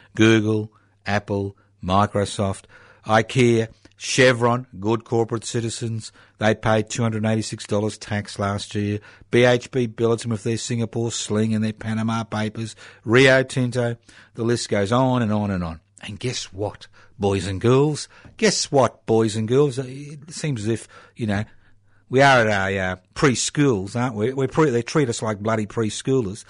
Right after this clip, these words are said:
Preschoolers, you know, get a little bit more respect than we citizens get. I mean,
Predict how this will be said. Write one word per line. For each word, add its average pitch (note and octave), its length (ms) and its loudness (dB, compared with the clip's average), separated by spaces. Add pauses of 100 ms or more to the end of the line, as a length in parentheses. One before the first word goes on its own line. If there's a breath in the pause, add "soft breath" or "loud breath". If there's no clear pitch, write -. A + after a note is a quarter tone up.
(260 loud breath)
Preschoolers, D#3 720 2 (360 soft breath)
you B2 140 -4
know, G#2+ 100 0
get A2 80 0
a A2+ 60 0
little A#2+ 120 0
bit A2+ 140 -2
more G#2+ 160 -2
respect G#2+ 420 -2
than G2+ 120 -4
we G#2+ 280 -2
citizens A#2+ 580 -4
get. F#2 200 -10 (1120)
I D#3 60 -10
mean, D#3 220 0